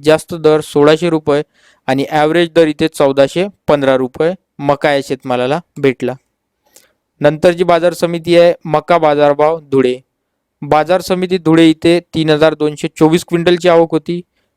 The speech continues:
कमीत कमी दर तेराशे पन्नास रुपये, जास्तीत जास्त दर बावीसशे एकवीस, त्याचप्रमाणे ॲव्हरेज दर दोन हजार बारा रुपये.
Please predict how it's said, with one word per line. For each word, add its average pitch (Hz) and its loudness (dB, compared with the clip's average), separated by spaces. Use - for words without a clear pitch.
कमीत 165 0
कमी 180 2
दर 170 4
तेराशे 147 2
पन्नास 165 -2
रुपये, 151 -2
जास्तीत 139 -4
जास्त 147 2
दर 147 0
बावीसशे 139 -2
एकवीस, 165 -4
त्याचप्रमाणे 151 0
ॲव्हरेज 139 0
दर 151 2
दोन 139 -2
हजार 131 0
बारा 131 -2
रुपये. 123 -10